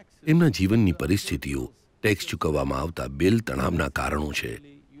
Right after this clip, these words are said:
ખરા અર્થમાં તણાવનો અર્થ એ છે કે તમારી સિસ્ટમને સંભાળવામાં અસમર્થ છો. એટલે કે તમારા સિસ્ટમમાં યોગ્ય રીતે સરળતાથી કામ કરવા માટે ચિકાશની કમી છે. દરેક જણની સામે નવી નવી પરિસ્થિતિઓ આવતી જ રહે છે,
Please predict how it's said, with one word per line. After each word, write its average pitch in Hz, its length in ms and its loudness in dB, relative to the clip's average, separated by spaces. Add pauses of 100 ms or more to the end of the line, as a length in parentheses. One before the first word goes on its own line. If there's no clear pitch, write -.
(240)
ખરા 90 300 2
અર્થમાં 90 360 0
તણાવનો 82 480 0
અર્થ 69 200 -2 (100)
એ 104 180 4
છે - 240 0
કે 123 140 0
તમારી 82 460 0
સિસ્ટમને 80 560 -4
સંભાળવામાં 71 880 -2 (360)
અસમર્થ 113 480 2
છો. - 200 -6 (640)
એટલે 143 300 2
કે 170 120 0
તમારા 101 400 0
સિસ્ટમમાં 73 540 0
યોગ્ય 101 400 4
રીતે 87 300 2
સરળતાથી 80 680 -2
કામ 73 300 0
કરવા 67 300 -2
માટે 69 300 -2 (520)
ચિકાશની 139 560 2
કમી 101 340 2
છે. - 200 -6 (1800)
દરેક 107 340 2
જણની 95 340 0
સામે 101 360 0
નવી 92 260 2
નવી 90 240 2
પરિસ્થિતિઓ 78 640 -2
આવતી 78 360 -4
જ 73 80 -6
રહે 78 220 -4
છે, - 200 -4